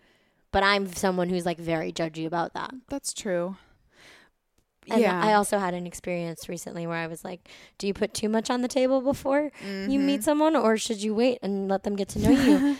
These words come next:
Speaker 2: <laughs>
Speaker 1: before you tell them that you have a micro penis?"
Speaker 2: Whoa, whoa, what? Brooke
Speaker 1: So
Speaker 2: has a good story. Please tell it.
Speaker 1: Should I tell it now?
Speaker 2: Just tell it. We
Speaker 1: Okay.
Speaker 2: can't, we can't walk away from the micro penis at this
Speaker 1: I
Speaker 2: point.
Speaker 1: feel like the judgment of it all was a good
Speaker 2: Well, and I'll say just briefly, I think,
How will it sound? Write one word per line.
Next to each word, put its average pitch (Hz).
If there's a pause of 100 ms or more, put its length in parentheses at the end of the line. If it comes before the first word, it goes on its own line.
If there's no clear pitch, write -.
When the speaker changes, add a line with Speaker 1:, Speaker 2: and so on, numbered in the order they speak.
Speaker 2:
<laughs> -
Speaker 1:
before 202
you 190
tell 190
them 165 (300)
that 170
you 175
have 170
a 170
micro -
penis?" -
Speaker 2:
Whoa, 262 (220)
whoa, 294
what? 320 (880)
Brooke 220
Speaker 1:
So 214
Speaker 2:
has -
a -
good -
story. -
Please 254
tell 175
it. 85 (480)
Speaker 1:
Should -
I -
tell 185
it -
now? 170
Speaker 2:
Just 311
tell 107
it. 87 (100)
We 285
Speaker 1:
Okay. 170
Speaker 2:
can't, 294
we 233
can't 262
walk 180
away 156
from 156
the -
micro -
penis 214
at -
this -
Speaker 1:
I 294
Speaker 2:
point. 277
Speaker 1:
feel 349
like 349
the 285
judgment 226
of 190
it 190
all 180
was 180
a 185
good 180 (240)
Speaker 2:
Well, -
and 285
I'll 277
say 349
just 262
briefly, 208
I 233
think, 359